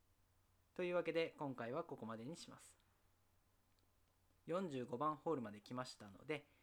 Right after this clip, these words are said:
次回は番外編を配信します。で、実はですね、四十五番ホールまでに番外編を四回配信しているので、次がなんと五十回目の配信なんです。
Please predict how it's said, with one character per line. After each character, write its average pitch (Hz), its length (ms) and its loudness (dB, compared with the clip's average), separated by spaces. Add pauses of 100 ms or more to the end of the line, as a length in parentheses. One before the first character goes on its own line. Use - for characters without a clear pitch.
(100)
次 143 120 -8
回 123 180 0
は 139 220 2 (100)
番 127 280 -2
外 123 180 0
編 139 200 -2
を 156 60 2
配 139 140 0
信 110 160 -8
し - 120 -12
ま 95 120 -14
す。 - 180 -18 (1700)
で、 117 100 -4
実 120 260 -4
は 156 60 4
で 110 100 -6
す - 100 -12
ね、 113 80 -6
四 165 200 0
十 123 140 -6
五 123 120 -2
番 151 200 0
ホ 165 160 2
ー 151 40 8
ル 131 60 6
ま 110 140 0
で 101 100 -8
に 120 260 -2
番 139 280 -2
外 147 220 0
編 139 260 0
を 117 40 0
四 143 280 0
回 151 240 -4
配 139 240 -6
信 139 200 -4
し - 80 -8
て 143 120 -4
い 143 80 0
る 139 80 0
の 107 160 -6
で、 110 200 -8 (1080)
次 170 300 -2
が 113 160 0
な 127 160 4
ん 127 60 -2
と 107 260 -8
五 117 120 2
十 156 140 -2
回 175 260 -2
目 147 120 0
の 120 180 -2
配 - 160 -10
信 107 220 -10 (120)
な 104 120 -8
ん 98 60 -12
で - 120 -14
す。 - 220 -14